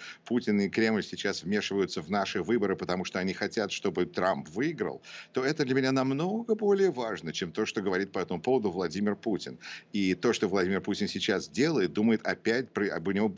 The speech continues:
для него, он думает о безнаказанности, потому что, ну, какая разница, Трамп выиграет, Трамп проиграет. А сейчас, мне кажется, Соединённые Штаты имеют очень хорошую возможность наказать Владимира Путина, передав Украине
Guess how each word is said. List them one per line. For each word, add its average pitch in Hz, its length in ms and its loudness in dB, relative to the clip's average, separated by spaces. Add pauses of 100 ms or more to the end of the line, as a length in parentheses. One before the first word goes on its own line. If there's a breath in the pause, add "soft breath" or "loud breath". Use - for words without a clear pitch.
(100)
для 95 120 0
него, 98 240 0 (260 loud breath)
он 98 140 0
думает 104 280 2
о 104 80 -2
безнаказанности, 90 1080 -4
потому 80 360 -4
что, - 180 -2 (200)
ну, 208 160 2
какая 180 320 0
разница, 123 480 0
Трамп 120 320 0
выиграет, 110 400 0
Трамп 110 260 0
проиграет. 90 640 -2 (400 loud breath)
А 85 320 2
сейчас, 120 420 -4
мне 117 80 -2
кажется, 120 380 -2
Соединённые 107 640 2
Штаты 139 340 0
имеют 104 240 4
очень 127 220 0
хорошую 135 400 0
возможность 110 680 0 (260 loud breath)
наказать 98 720 -2
Владимира 95 580 2
Путина, 90 380 -2
передав 101 520 0
Украине 98 580 0